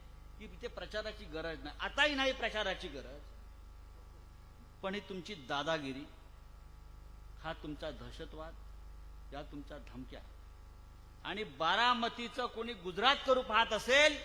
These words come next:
तर इथे शिवसेनेचा भगवा झेंडा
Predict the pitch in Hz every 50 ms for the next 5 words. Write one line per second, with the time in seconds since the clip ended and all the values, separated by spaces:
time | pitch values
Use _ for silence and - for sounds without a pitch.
0 | - - - - - - - - - - - - - - - - - - - -
1 | - - - - - - - - - 175 190 202 208 208 - - - - - -
2 | - - - - - 147 - - 180 185 180 - - - 151 151 160 165 151 -
3 | _ - 165 160 160 165 160 165 180 180 147 120 123 123 131 147 147 147 135 120
4 | 135 135 143 160 175 196